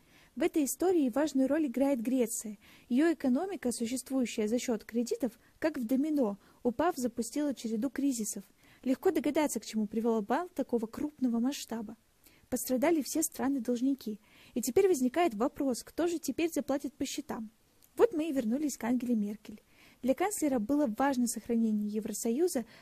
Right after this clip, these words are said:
поэтому было принято решение выплатить долги. Такой шаг был непопулярен у многих жителей Германии, а также у лидеров других стран.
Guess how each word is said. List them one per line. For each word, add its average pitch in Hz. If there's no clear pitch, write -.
поэтому 311
было 277
принято 269
решение 277
выплатить 262
долги. 233
Такой 359
шаг 320
был 269
непопулярен 233
у -
многих 226
жителей 285
Германии, 254
а -
также 208
у 208
лидеров 285
других 254
стран. 254